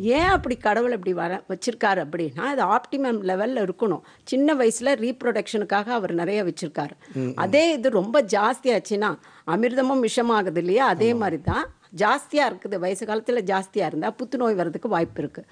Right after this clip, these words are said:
Speaker 2: ம், ம்.
Speaker 1: மார்பக புத்துநோய் வர-, வர வாய்ப்பு இருக்கு.
Speaker 2: ம், தொடர்ந்து பேசுவோம்.
Speaker 1: கர்ப்பப்பையில கட்டிகள் வர்றதுக்கு
Speaker 2: ஆ,
Speaker 1: வாய்ப்பு
Speaker 2: சொல்லுங்க,
Speaker 1: இருக்கு.
Speaker 2: சொல்லுங்க.
Speaker 1: அதனால தான் அது வந்து நல்லா குறைச்சிடுறாரு.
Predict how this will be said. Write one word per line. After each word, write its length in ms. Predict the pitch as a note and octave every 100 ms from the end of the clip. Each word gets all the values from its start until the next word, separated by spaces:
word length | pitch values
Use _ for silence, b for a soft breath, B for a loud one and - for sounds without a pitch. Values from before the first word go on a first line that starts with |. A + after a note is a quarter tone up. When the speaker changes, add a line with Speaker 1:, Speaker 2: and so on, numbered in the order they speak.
| B
Speaker 2:
ம், 60 |
ம். 160 | B2+ C#3+
Speaker 1:
மார்பக 360 | G#3 A#3+ B3
புத்துநோய் 500 | A#3 - F#3+ F#3+ F#3
வர-, 420 | F#3 E3 E3 F#3 -
வர 360 | E3+ E3+ E3 E3 -
வாய்ப்பு 460 | F3+ F3+ F#3 -
இருக்கு. 240 | D#3 C#3+ B2
Speaker 2:
ம், 80 |
தொடர்ந்து 300 | A#2 D3 C#3+ C3
பேசுவோம். 220 | C3+ -
Speaker 1:
கர்ப்பப்பையில 680 | G#3+ A3 D4 D4 A3 A#3 D4
கட்டிகள் 440 | A3+ A3 D4+ D4
வர்றதுக்கு 360 | G#3 F3+ D#3+ D#3+
Speaker 2:
ஆ, 40 |
Speaker 1:
வாய்ப்பு 160 | E3 C#3+
Speaker 2:
சொல்லுங்க, 240 | E3+ A#2+
Speaker 1:
இருக்கு. 200 | - F#2
Speaker 2:
சொல்லுங்க. 240 | F2+ - -
Speaker 1:
அதனால 500 | G3+ A3 C4 A#3+ G3+
தான் 180 | C#4
அது 160 | E4 A3+
வந்து 200 | A3 B3
நல்லா 300 | A3 G3+ A#3+ A#3+
குறைச்சிடுறாரு. 600 | F#3+ A3 A#3 D3+ D3+